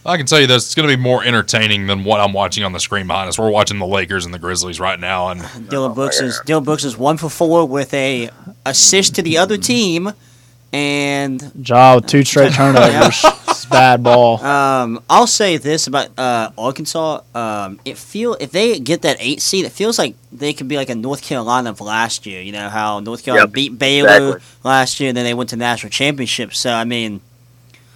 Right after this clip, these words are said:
Speaker 3: Exactly.
Speaker 2: Any,
Speaker 3: That is
Speaker 2: any
Speaker 3: exactly
Speaker 2: eight seed,
Speaker 3: right.
Speaker 2: unless you're Memphis, yeah, you could probably make it to, like, Sweet sixteen.
Speaker 4: Yeah.
Speaker 3: Yeah, especially, I mean, Arkansas is a very talented team. They have, I mean, they got two, what, draft picks on the, in the starting five with
Speaker 2: I mean,
Speaker 3: those freshmen?
Speaker 2: they got
Speaker 3: I
Speaker 4: Nick
Speaker 3: mean,
Speaker 4: Smith,
Speaker 1: I think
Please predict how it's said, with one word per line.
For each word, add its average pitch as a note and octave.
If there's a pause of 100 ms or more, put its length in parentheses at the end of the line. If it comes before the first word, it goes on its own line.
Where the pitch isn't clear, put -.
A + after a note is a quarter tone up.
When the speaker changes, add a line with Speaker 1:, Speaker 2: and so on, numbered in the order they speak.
(200)
Speaker 3:
Exactly. G#2
Speaker 2:
Any, A2+
Speaker 3:
That A2
is G#2
Speaker 2:
any A#3
Speaker 3:
exactly D3
Speaker 2:
eight -
seed, F3+
Speaker 3:
right. A#2+
Speaker 2:
unless D3
you're B2+
Memphis, E3+
yeah, A#2+
you C#3
could G3
probably E3+
make C#3
it C3+
to, C3+
like, G#2+
Sweet B2
sixteen. G#2+ (160)
Speaker 4:
Yeah. G#2+ (720)
Speaker 3:
Yeah, B2+
especially, D#3+
I A#2+
mean, C#3+
Arkansas C#3+
is A2+
a A#2
very A2+
talented G#2+
team. F2+
They G#2+
have, B2 (520)
I B2
mean, B2+
they D3
got D3+
two, C#3+
what, A2+ (420)
draft B2
picks C3
on C3+
the, G#2+
in A#2
the A#2+
starting A#2
five A#2+
with A#2+
Speaker 2:
I B2
mean, A#2
Speaker 3:
those -
freshmen? B2
Speaker 2:
they -
got B2
Speaker 3:
I -
Speaker 4:
Nick B2
Speaker 3:
mean, A2+
Speaker 4:
Smith, C3
Speaker 1:
I -
think -